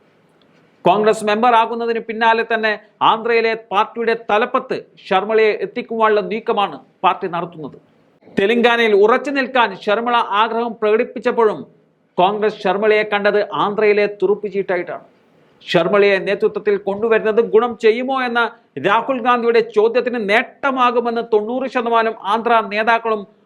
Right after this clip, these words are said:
മറുപടി നൽകിയതോടെ ആ വഴിക്ക് കാര്യങ്ങൾ നീക്കാൻ കോൺഗ്രസ് ഹൈക്കമാൻഡ് തീരുമാനിച്ചിരിക്കുകയാണ്.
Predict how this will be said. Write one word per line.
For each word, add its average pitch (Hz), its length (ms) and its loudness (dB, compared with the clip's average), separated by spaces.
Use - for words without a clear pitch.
മറുപടി 208 360 2
നൽകിയതോടെ 240 520 2
ആ 208 40 4
വഴിക്ക് 208 280 -2
കാര്യങ്ങൾ 208 400 -2
നീക്കാൻ 202 280 -2
കോൺഗ്രസ് 202 420 -2
ഹൈക്കമാൻഡ് 196 520 0
തീരുമാനിച്ചിരിക്കുകയാണ്. 170 800 -6